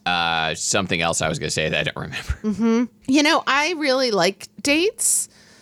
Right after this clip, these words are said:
Speaker 2: but I think I prefer the flavor of prunes.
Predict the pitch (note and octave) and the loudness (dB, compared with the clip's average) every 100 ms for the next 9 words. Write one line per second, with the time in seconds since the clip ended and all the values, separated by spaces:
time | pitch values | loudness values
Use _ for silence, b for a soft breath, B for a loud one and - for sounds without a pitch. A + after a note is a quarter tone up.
0 | b b b _ A#3 B3+ C#4 D#4 G4+ E4 | b b b _ 0 2 2 2 2 2
1 | - C4+ G#3+ - A3 A3+ G3 - A3 D#3 | 4 2 2 2 2 4 2 2 -2 -2
2 | - | -4